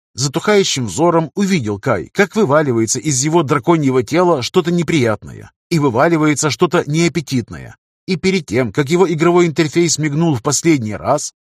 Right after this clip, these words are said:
перед тем, как погаснуть навсегда, получил Кай системное сообщение о том, что убил его герой великий, за сумму малую, за цену суточного проживания в трёхзвёздочном клоповнике.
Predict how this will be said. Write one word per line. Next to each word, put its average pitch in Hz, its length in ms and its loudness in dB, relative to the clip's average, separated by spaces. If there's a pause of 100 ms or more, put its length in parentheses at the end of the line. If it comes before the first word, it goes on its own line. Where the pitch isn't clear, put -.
перед 175 240 2
тем, 196 220 2
как 139 220 -4
погаснуть 160 500 0
навсегда, 127 640 -2 (260)
получил 175 520 2
Кай 180 260 2
системное 180 600 0
сообщение 156 640 0
о 117 140 -2
том, 156 340 0 (180)
что - 240 -2
убил 156 280 2
его 170 260 2
герой 131 420 2
великий, 113 640 -4 (140)
за 151 180 -2
сумму 185 360 0
малую, 113 500 -2 (220)
за 135 220 2
цену 165 480 -2 (140)
суточного 165 640 0
проживания 135 760 0
в - 80 -20
трёхзвёздочном 160 880 0
клоповнике. 101 840 -2